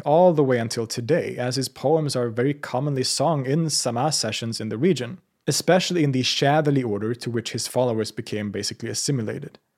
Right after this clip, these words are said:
Indeed, the famous fourteenth century Shadhali Sufi Ibn Abbad of Ronda writes that he loves Shushtari's poems and that they elicit very strong emotions in him, quote,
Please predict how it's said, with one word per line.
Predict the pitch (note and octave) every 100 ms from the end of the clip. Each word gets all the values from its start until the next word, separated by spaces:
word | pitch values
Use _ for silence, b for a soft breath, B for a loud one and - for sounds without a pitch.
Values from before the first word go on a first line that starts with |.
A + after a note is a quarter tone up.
| _ _
Indeed, | D#3 D#3 B2 B2+ B2
the | C3+
famous | C3 D3+ D3 C#3+ -
fourteenth | - E3+ F#3+ D#3 C3+
century | - A#2+ G#2+ A#2+ A#2
Shadhali | - B2+ A#2 A#2+ A#2
Sufi | - A2+ G#2 - A2+ C#3
Ibn | A#2+ A#2+
Abbad | A2+ A2 B2+ C3 C#3
of | A#2 F#2+
Ronda | A2+ C#3 C#3 A2 C#3 B B B B
writes | B2+ C3+ C#3 -
that | B2+
he | C#3
loves | C3 A#2 A#2+ C3+ B2 A2 - -
Shushtari's | - A#2 - G#2 F#2+
poems | - - A#2 A2 A#2 - B B
and | C#3 C#3
that |
they | D3+ D3
elicit | C3 C3+ C3+
very | B2 C3 C#3+ D3
strong | - - B2 B2
emotions | A#2 A#2+ C3 - B2 A#2+
in | A#2+
him, | A#2 B2
quote, | - C3 B2